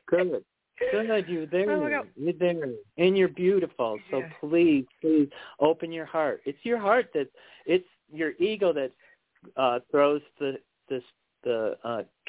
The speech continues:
Speaker 1: cue that says, uh, you know, "Something can't, it can't be perfect." <laughs> Wrong.
Speaker 2: <laughs>
Speaker 1: Wrong, ego. You know,
Speaker 2: Right,
Speaker 1: what's happening
Speaker 2: right.
Speaker 1: is the ego is telling you that stuff, then what's happening is you're not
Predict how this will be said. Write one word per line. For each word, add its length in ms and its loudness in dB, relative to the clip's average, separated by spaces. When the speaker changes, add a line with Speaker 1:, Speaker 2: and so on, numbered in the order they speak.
Speaker 1:
cue 300 2
that 240 -6
says, 200 -4
uh, 220 0
you 160 -6
know, 160 -4
"Something 540 0
can't, 400 2
it 160 0
can't 220 -2
be 120 0
perfect." 480 -2
<laughs> 140 -16
Wrong. 500 4
Speaker 2:
<laughs> 1120 -2
Speaker 1:
Wrong, 340 4
ego. 540 0
You 60 -6
know, 260 0
Speaker 2:
Right, 380 6
Speaker 1:
what's 20 4
happening 380 -2
Speaker 2:
right. 400 2
Speaker 1:
is 100 -8
the 80 -4
ego 300 0
is 180 2
telling 300 2
you 120 0
that 200 0
stuff, 220 2
then 240 -2
what's 200 -2
happening 460 0
is 220 -8
you're 200 -2
not 280 2